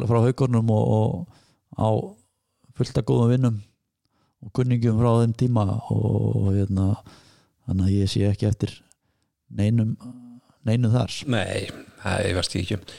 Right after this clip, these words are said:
Speaker 2: Eh, förum yfir í, hvernig ég var að segja, ef að setja Heiðmar eða ef að setja Halldór Ingólfsson?
Speaker 1: Setjum Heiðmar, hann er sterkari varnarlega.
Speaker 2: Heiðmar Fjölsson,
Speaker 1: Já.
Speaker 2: sterkari varnarlega, eh, og þið gátuð notað tungumálið ykkar.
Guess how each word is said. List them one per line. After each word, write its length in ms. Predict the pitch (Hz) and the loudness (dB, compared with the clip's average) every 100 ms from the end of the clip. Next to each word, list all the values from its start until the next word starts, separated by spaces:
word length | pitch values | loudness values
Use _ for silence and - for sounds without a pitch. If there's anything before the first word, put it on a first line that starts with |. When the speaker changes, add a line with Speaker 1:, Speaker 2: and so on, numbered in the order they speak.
| - - _ | -20 -20 _
Speaker 2:
Eh, 180 | - 123 127 | 0 0 0
förum 320 | 170 175 165 | 0 2 2
yfir 180 | 160 160 | 2 2
í, 60 | 160 151 - | 2 0 -6
hvernig 340 | 143 160 160 | -4 0 2
ég 60 | 160 | 2
var 80 | 151 | 2
að 20 | |
segja, 200 | 139 117 | 2 2
ef 120 | 127 | 2
að 100 | 131 | 2
setja 200 | 147 143 | 0 2
Heiðmar 320 | 160 170 170 | 2 2 2
eða 140 | 165 143 | 4 4
ef 100 | 143 | 4
að 140 | 143 | 2
setja 240 | 147 139 147 147 143 143 | 0 2 2 4 2 0
Halldór 440 | 139 156 165 123 - - _ _ _ 131 | 0 -2 0 -2 -4 -18 _ _ _ -6
Ingólfsson? 400 | 143 135 131 104 - - - _ | -2 0 0 -2 -10 -20 -20 _
Speaker 1:
Setjum 360 | - - 107 104 | -2 0 2 2
Heiðmar, 360 | 113 120 135 - - | 4 2 0 -2 -4
hann 220 | 110 107 | 0 2
er 140 | 113 | 0
sterkari 380 | - 123 - 120 | 0 -2 0 2
varnarlega. 420 | 131 135 143 143 - _ | 2 2 2 0 -2 _
Speaker 2:
Heiðmar 300 | - 120 123 | -8 -2 0
Fjölsson, 320 | 123 120 123 127 - | 0 0 0 -2 -4
Speaker 1:
Já. 180 | 123 113 113 - _ | -2 0 -2 -6 _
Speaker 2:
sterkari 420 | - 117 110 113 | -8 -6 -2 0
varnarlega, 380 | 110 104 110 107 - _ _ _ _ _ _ | 0 0 0 -2 -4 _ _ _ _ _ _
eh, 460 | 107 107 107 107 117 | -6 -2 0 0 -2
og 180 | - 101 | -6 -6
þið 140 | 101 | -4
gátuð 220 | 98 101 | -2 0
notað 260 | 104 101 95 | -2 -2 -2
tungumálið 380 | 104 98 101 95 | -2 -2 -2 -2
ykkar. 180 | 92 | -4